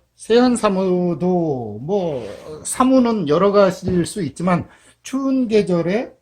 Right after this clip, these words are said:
새 벗이란 뜻이잖아요. 저는 그래서 오늘 세안 사무도를 통해서 여러분에게 같이 제 마음을 좀 나눠보고자 합니다.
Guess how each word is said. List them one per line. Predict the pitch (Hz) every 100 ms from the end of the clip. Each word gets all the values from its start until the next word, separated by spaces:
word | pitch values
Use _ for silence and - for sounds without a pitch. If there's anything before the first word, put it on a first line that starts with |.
| _
새 | _ - 254 254
벗이란 | 151 175 208 185
뜻이잖아요. | 175 156 - 143 151 214 - _ - _
저는 | - 190
그래서 | 185 180 185 185
오늘 | 156 208 - _ - -
세안 | - 240 247
사무도를 | 240 220 202 185 185 180
통해서 | 175 156 165 135 165 -
여러분에게 | 156 170 180 175 156 160 190 202 _ _
같이 | - 160 - 202 170 165 - -
제 | - 165
마음을 | 139 127 165 165
좀 | 156 180
나눠보고자 | 139 147 165 156 143 139
합니다. | 120 110 101